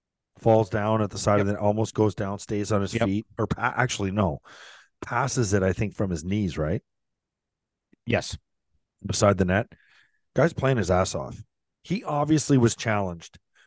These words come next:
Speaker 1: by management in the offseason. They probably talked about a contract extension, especially after the season he had last year. He would have been asking for a lot of dough. And I'm willing to bet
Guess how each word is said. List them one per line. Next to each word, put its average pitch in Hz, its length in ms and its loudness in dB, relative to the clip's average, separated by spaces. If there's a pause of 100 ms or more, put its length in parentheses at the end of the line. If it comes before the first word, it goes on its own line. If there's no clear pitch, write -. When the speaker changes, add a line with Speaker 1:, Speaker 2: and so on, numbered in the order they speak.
(140)
Speaker 1:
by 104 280 4
management 98 640 -4
in 90 60 -10
the 87 60 -6
offseason. 78 520 -10 (320)
They 104 120 2
probably 139 500 4
talked 104 340 4
about 107 200 2
a 104 60 2
contract 95 560 0
extension, 95 480 -2
especially 110 480 -2
after 98 280 2
the 76 100 -8
season 120 340 0
he 95 60 -4
had 85 260 -6
last 85 280 -6
year. 104 100 2
He 104 80 2
would 110 140 8
have 101 60 0
been 95 100 2
asking 101 340 -4
for 98 100 -6
a 92 60 -2
lot 87 220 -2
of 82 80 -6
dough. 85 320 0 (920)
And 110 120 0
I'm 117 160 2
willing 135 240 4
to 156 80 4
bet 82 300 -2